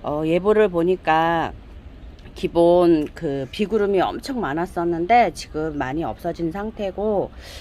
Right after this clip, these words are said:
아, 요대로 그냥 장마가 끝났으면 좋겠다는 생각을, 기대를 한번 해봅니다.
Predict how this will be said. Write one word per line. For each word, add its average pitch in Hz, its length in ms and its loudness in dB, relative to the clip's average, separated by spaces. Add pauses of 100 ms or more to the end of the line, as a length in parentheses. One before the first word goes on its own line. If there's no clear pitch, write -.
(100)
아, 160 200 -4
요대로 196 840 0
그냥 170 720 -2
장마가 156 600 -6
끝났으면 220 600 -2
좋겠다는 180 720 -2
생각을, 214 960 -2
기대를 180 420 -2
한번 196 280 -2
해봅니다. 165 800 -6